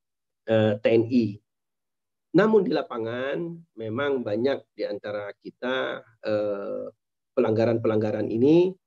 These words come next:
tidak ditindak secara tegas. Tentunya petugas banyak sekali pertimbangan,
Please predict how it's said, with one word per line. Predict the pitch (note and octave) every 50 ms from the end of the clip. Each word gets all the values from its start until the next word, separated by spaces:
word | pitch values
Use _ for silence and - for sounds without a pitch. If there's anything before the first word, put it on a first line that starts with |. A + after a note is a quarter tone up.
| _ _ _ _ _ -
tidak | A2+ A2 B2+ - G#2+
ditindak | G#2 - A2 G#2 G#2 B2+ A2 - _ _ _
secara | - - - - G2+ G2 G2+ G#2 F#2+ -
tegas. | - F#2 E2+ A2+ G2+ G2+ - - - _ _ _ _ _ _ -
Tentunya | A#2 A2+ A2 B2 A#2+ B2 C#3 D3 D3+ D3+ - -
petugas | - B2+ B2 - B2 A#2+ A2 - C3 C#3 - - - _ _
banyak | - A#2 A2 B2 C3+ C#3 D#3 E3+ E3+
sekali | E3+ - - - - A#2+ B2 B2+ B2
pertimbangan, | B2 - G2+ - A#2 G#2+ G2 F#2+ G2 G2+ G2+ F#2 F#2